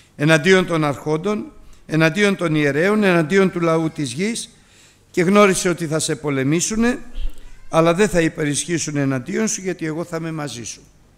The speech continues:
Και πράγματι ο Ιερεμίας άρχισε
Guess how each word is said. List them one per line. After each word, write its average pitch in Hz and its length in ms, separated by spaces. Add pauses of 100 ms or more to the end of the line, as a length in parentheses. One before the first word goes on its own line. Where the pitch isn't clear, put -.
(1120)
Και - 140
πράγματι 143 480
ο 135 40
Ιερεμίας 123 840 (2000)
άρχισε 135 800